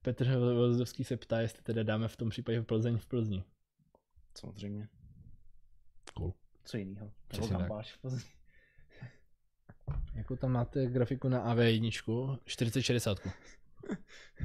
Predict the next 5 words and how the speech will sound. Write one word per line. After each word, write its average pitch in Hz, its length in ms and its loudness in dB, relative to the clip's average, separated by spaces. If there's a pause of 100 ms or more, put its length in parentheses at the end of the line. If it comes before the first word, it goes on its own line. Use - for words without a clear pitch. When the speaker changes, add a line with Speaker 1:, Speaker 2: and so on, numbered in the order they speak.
(960)
Speaker 2:
Je 131 60 -6
tam 131 140 2
čtyřicet 127 300 -2
šedesát. 120 360 0
Speaker 1:
Jako, 113 400 4